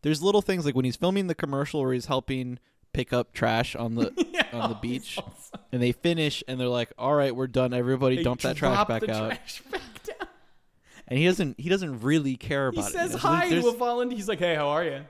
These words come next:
Speaker 2: To a volunteer.
Speaker 1: Yeah.
Speaker 2: <laughs>
Speaker 1: There's so many layers. There's him being, like, an awful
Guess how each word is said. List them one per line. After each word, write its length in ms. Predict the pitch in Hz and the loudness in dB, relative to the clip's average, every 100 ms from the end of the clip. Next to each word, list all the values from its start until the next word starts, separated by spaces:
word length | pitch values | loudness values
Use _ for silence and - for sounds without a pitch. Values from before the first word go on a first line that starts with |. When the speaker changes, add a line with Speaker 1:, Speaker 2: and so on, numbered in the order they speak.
| _ | _
Speaker 2:
To 140 | 170 165 | -2 0
a 60 | |
volunteer. 600 | 156 160 160 160 202 214 | 2 2 0 -4 -2 2
Speaker 1:
Yeah. 180 | 135 107 494 480 440 | 2 2 0 -2 -8
Speaker 2:
<laughs> 280 | - - - | -8 -18 -2
Speaker 1:
There's 160 | 170 - | -2 0
so 180 | 220 | -2
many 180 | 202 190 | 0 2
layers. 300 | 160 185 185 | 6 8 8
There's 300 | 143 123 120 | 4 0 2
him 180 | 165 160 | -2 -2
being, 240 | 127 131 | -2 -2
like, 160 | 117 101 | -2 -4
an 140 | 104 - _ | -6 -10 _
awful 560 | 113 131 - 156 143 | -2 -2 0 -2 -4